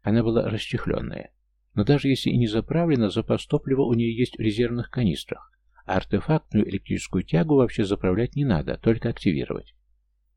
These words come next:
Надо всего лишь придумать, как привести в действие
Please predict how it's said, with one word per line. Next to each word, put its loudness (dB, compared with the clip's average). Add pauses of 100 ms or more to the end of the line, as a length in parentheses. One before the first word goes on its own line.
(220)
Надо 2
всего 2
лишь -2
придумать, 2
как -6
привести 0
в 2
действие -2